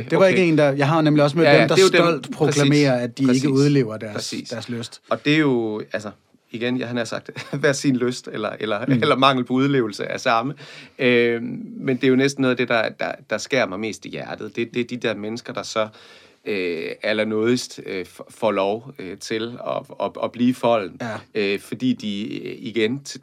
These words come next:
Speaker 2: t-, og det har de jo så valgt frit, og så kan vi diskutere, hvor frit det i virkeligheden er, øh, men så har de så valgt ikke at udleve deres, øh,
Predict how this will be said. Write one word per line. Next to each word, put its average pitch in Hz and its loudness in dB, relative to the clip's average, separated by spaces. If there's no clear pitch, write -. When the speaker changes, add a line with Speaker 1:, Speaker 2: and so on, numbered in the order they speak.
Speaker 2:
t-, - -16
og - -12
det 120 0
har 101 -6
de 92 -10
jo 98 -10
så 107 -8
valgt 120 -2
frit, 127 -4
og - -12
så 113 -8
kan 110 -12
vi 104 -10
diskutere, 104 -6
hvor 98 -8
frit 120 -6
det 117 -6
i 107 -6
virkeligheden 120 -4
er, 110 -2
øh, 104 0
men 110 -8
så - -4
har - -2
de 117 -8
så 117 -8
valgt 117 -2
ikke 107 -6
at 117 -4
udleve 110 -6
deres, 76 -8
øh, 73 -10